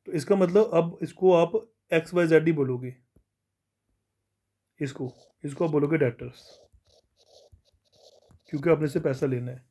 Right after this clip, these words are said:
तो ये हो गए डेटर्स, ठीक है, तो ये हो गए डेटर्स। इसमें एक टर्म आती है बिल्स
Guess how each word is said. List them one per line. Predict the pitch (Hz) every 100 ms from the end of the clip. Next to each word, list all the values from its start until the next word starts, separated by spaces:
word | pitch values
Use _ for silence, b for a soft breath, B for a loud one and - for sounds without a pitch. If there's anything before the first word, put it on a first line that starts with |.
| _ _ _ _ _ _ -
तो | 165
ये | 165
हो | 156
गए | 180 - -
डेटर्स, | 147 127 - 120 -
ठीक | 226
है, | 247 139 _ _ _ _ _ _ _ _ _ _ _ _ _ _ _ _ _ 147 135
तो |
ये | 175 180
हो | 165
गए | 196
डेटर्स। | 175 127 - 123 - _ _ _ _ _ _ -
इसमें | 180 190 240
एक | 240
टर्म | 185 185
आती | 151 135 147
है | 165 190 _ _ _ _ _ _ _ _ _ _ _ _ _ _ _ _ _ _ _ _ _ _ _ _ _ _ _ _ _ _ -
बिल्स | 139 135 156 202 185 -